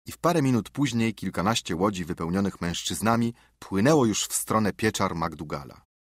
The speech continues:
Za nimi wyruszył statek szczelnie nabity ciekawskimi pasażerami. Tomek Sawyer siedział w łodzi sędziego Thatchera. Gdy otworzono drzwi prowadzące do pieczar,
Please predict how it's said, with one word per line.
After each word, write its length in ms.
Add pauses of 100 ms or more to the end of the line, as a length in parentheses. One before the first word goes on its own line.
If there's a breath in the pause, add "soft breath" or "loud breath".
(360)
Za 140
nimi 220
wyruszył 360
statek 480
szczelnie 520
nabity 340
ciekawskimi 580
pasażerami. 680 (500)
Tomek 260
Sawyer 360
siedział 320
w 120
łodzi 260
sędziego 400
Thatchera. 480 (540)
Gdy 180
otworzono 440
drzwi 400
prowadzące 560
do 120
pieczar, 400